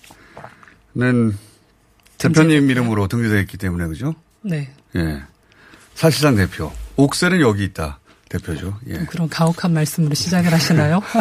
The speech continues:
Speaker 1: <laughs> 옥새가, 옥새를 가진 대표가 진짜 대표죠. 자, 아, 민생당은 선거운동 시작이 굉장히 늦었습니다.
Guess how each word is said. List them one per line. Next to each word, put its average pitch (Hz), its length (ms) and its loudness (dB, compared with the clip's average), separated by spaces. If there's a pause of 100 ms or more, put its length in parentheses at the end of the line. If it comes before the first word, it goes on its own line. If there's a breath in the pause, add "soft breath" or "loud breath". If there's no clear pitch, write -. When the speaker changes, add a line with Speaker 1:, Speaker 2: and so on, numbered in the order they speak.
(120)
Speaker 1:
<laughs> - 360 0
옥새가, 165 680 2 (500 loud breath)
옥새를 147 340 2
가진 113 200 2
대표가 95 260 -4
진짜 87 260 -8
대표죠. 78 340 -14 (160)
자, 82 360 -4 (1300 loud breath)
아, 135 260 4
민생당은 180 920 2
선거운동 180 920 -2 (1200 loud breath)
시작이 - 340 -10
굉장히 107 300 -2
늦었습니다. 87 680 -10